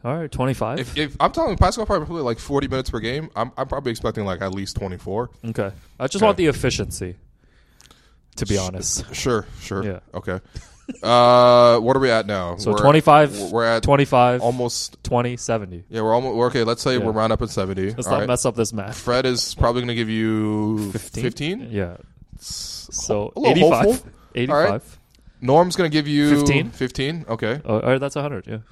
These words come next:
Speaker 2: Yeah.
Speaker 1: There you go.
Speaker 2: Okay.
Speaker 1: A hundred's probably not enough to win, but
Speaker 2: And, and then you're gonna need O G. O G's gonna be there.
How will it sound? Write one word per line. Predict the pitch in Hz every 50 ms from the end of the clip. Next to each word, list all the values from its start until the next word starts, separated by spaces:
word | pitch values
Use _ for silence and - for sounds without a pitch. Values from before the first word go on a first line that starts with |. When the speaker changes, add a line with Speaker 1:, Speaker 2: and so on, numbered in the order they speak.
| _ _ -
Speaker 2:
Yeah. | 156 160 135 92 - - - - - 107
Speaker 1:
There | 120 127 135
you | 131
go. | 131 113 92 - - _ _ _ _ _ _ -
Speaker 2:
Okay. | - 127 151 - 175 151 - _ -
Speaker 1:
A | 120
hundred's | 135 143 156 147 - -
probably | - 170 156 156 160
not | 156 143 139
enough | 123 123 123 -
to | 147 113
win, | 117 123 160 196
but | 151 135
Speaker 2:
And, | 151 151 - - - - -
and | 135 139 143
then | 147 151 147
you're | 143 143 143
gonna | 147 147 143 139
need | 139 139 139 131 - - - - - -
O | 123 143 135
G. | 127 147
O | 147 151 135
G's | - - 139 143
gonna | 147 151 151 143
be | 139 139
there. | 139 135 131 175 208